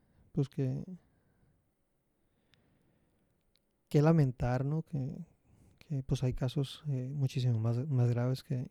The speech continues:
que el mío, eso estoy, estoy completamente seguro y, y, y,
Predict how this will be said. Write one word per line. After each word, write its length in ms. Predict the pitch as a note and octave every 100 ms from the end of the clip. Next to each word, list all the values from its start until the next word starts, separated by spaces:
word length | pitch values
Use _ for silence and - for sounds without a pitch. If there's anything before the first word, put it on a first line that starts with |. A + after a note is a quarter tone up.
| -
que 100 | B2+
el 60 |
mío, 260 | B2 B2+ C#3+
eso 160 | -
estoy, 340 | C#3+ - C3 C#3+
estoy 240 | D#3+ - B2+
completamente 960 | - C#3 C3 C3 C3 B2+ - C3+ B2 F#3 - _ _ _ _ _ _ - _ _ _
seguro 640 | - B2+ A#2 C3 D3+ D3
y, 60 | C3+
y, 500 | C#3+ C3 B2 A#2+ - -
y, 800 | C3 B2 A#2+ A#2+ A#2+ A#2+ A#2+